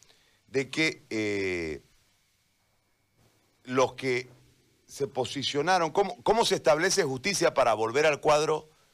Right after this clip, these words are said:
normativo legal dentro de Guarnes? E-, esa es la, la pregunta, para hacerla más simple.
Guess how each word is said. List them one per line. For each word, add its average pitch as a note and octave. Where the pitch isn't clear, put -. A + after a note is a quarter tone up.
normativo C3
legal C#3
dentro A2
de G#2
Guarnes? F2+
E-, C#3
esa D#3+
es C#3+
la, A#2+
la A2
pregunta, C#3
para A#2+
hacerla D3
más C3+
simple. E2+